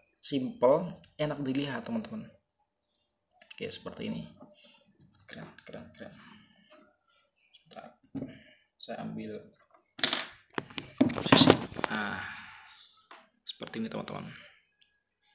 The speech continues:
Bisa lihat. Ini kipasnya muter. Muter ya kipasnya. Oke, untuk case-nya ini saya dapat harga lima puluh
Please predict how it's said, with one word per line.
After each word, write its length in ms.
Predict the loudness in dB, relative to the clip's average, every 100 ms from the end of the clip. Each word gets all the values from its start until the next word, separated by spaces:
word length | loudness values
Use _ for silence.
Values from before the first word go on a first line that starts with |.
| _
Bisa 160 | -20 -12
lihat. 320 | -12 -10 -10 -12 -14 -16 -14 -16 -16 -20 -20 -20 -20 _ _ -20 -20 -20 _ _
Ini 160 | -8 -6
kipasnya 480 | -2 0 2 2 0
muter. 400 | 0 2 4 4 0 -12 0 0 0 -16 -16 -20 -20 -20 -20 -20 -14
Muter 320 | 0 2 2
ya 80 | -2
kipasnya. 560 | -4 -4 -6 -4 -6 -8 -12 -20 -20 -20 _ -20 _ -20 -20 _ -20 -20 -20 -18 -12 -8 -8 -12 -18 -20 -16 -14 -12 -14 -20 -20 -20 -20 -20 -20 -20 -20 -20 -20 -16 -16 -16 -18
Oke, 320 | -4 2 4 4
untuk 320 | 4 2 2 -12 _
case-nya 460 | 2 4 4 6 6
ini 100 | 6
saya 240 | 6 8
dapat 480 | 8 8 8 6 6 6
harga 420 | 4 4 12 12
lima 320 | 12 12 12
puluh 300 | 12 8 6